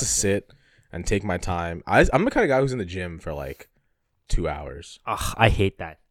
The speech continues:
Speaker 1: I
Speaker 2: Really?
Speaker 1: friggin' hate that.
Speaker 2: I love it. I'll do, like, half hour cardio before and after my workout,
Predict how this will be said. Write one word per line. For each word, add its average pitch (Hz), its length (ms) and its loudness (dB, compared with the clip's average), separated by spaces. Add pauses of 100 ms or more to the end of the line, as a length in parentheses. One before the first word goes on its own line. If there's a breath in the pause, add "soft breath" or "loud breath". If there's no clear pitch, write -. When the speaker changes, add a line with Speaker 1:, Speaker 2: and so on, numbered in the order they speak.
Speaker 1:
I 156 300 8
Speaker 2:
Really? 117 500 8
Speaker 1:
friggin' 101 380 -2
hate 87 240 -12
that. 82 160 -8
Speaker 2:
I 92 60 0
love 85 360 -2
it. - 160 -4
I'll 117 140 4
do, 123 160 6
like, 170 200 8
half 107 280 2
hour 107 180 2
cardio 90 400 0
before 90 300 -2
and 82 80 -2
after 85 220 -4
my 78 80 -6
workout, 101 500 -4